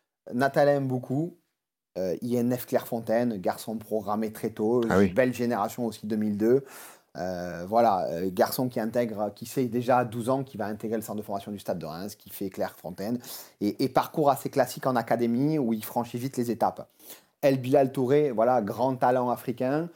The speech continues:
Speaker 2: Oui.
Speaker 1: euh, académie reconnue au Mali qui est, qui est Afrique Foot Elite, mais, mais garçon qui arrive pour la première fois à dix-huit ans en Europe, qui n'a pas connu tout ça.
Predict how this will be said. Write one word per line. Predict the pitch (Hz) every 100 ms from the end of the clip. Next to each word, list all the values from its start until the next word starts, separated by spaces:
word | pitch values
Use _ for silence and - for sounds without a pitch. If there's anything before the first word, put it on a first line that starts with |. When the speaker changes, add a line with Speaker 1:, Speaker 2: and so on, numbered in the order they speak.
| -
Speaker 2:
Oui. | - 110
Speaker 1:
euh, | 104 107 -
académie | 135 - 127 123 127 131
reconnue | 117 131 139 131
au | 123 120
Mali | 120 123
qui | 131 117
est, | 110
qui | -
est | 113
Afrique | 110 - -
Foot | - 120
Elite, | 110 151 185 196 - - - -
mais, | 110 123 123
mais | 135 120
garçon | 117 - - 156
qui | 131 127
arrive | 123 143 135
pour | 127
la |
première | 107 120 117
fois | 135
à | 120
dix-huit | 110 107 123
ans | 110
en | 104
Europe, | 104 113 190 - 113
qui | - - 107 107 107
n'a | 110 110
pas | 107 131
connu | 131 120
tout | 113
ça. | 117 180 214